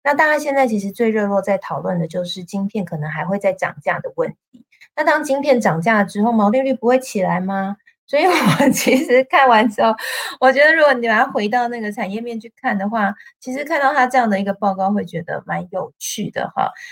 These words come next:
那另外就是台积电的成长性会高于半导体产业吗？他认为会，但是幅度不会像市场想象的乐观。但是我觉得要看他这样的一个想象的乐观是什么。其实如果你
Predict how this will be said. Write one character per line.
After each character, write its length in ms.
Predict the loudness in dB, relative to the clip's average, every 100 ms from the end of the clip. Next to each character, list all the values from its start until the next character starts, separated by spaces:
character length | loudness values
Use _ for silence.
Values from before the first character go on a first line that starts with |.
| 0
那 100 | 2
另 160 | 4 4
外 140 | 2
就 120 | 0
是 140 | -8 -2
台 160 | -2
积 140 | -2 -6
电 120 | -4
的 120 | -4
成 180 | 0 0
长 180 | 0 -2
性 200 | -6 -6
会 100 | -4
高 220 | -2 -2
于 80 | 0
半 180 | 0
导 140 | 0 -2
体 120 | -8
产 340 | -10 -12 -8 -4
业 160 | -2
吗？ 280 | -2 -2 -4 -6 -20 _
他 140 | -2
认 160 | 0 2
为 100 | 2
会， 240 | 2 2
但 160 | 4 4
是 100 | 2
幅 200 | -6 -8
度 160 | -6 -6
不 120 | -4
会 140 | -4
像 240 | 0 0 0
市 160 | -2
场 180 | -4 -4
想 220 | -4 -6
象 180 | -4 -4
的 120 | -4
乐 240 | -4 -6 -6 -6
观。 240 | -6 -6 _ _ _
但 100 | 0
是 120 | 4
我 120 | 4 4
觉 160 | 2
得 140 | 2 4
要 160 | 4
看 220 | 2 -4
他 180 | 0 0
这 140 | 0 0
样 160 | 0
的 80 | 0
一 120 | -2
个 380 | 0 0 2 0
想 260 | 0 0 0
象 160 | 0
的 80 | 0
乐 140 | -4
观 220 | -2 -2 -2
是 80 |
什 140 | -4 -8
么。 60 | -10
其 120 | -10
实 120 | -6
如 100 | 0
果 80 | 2
你 240 | 2 -2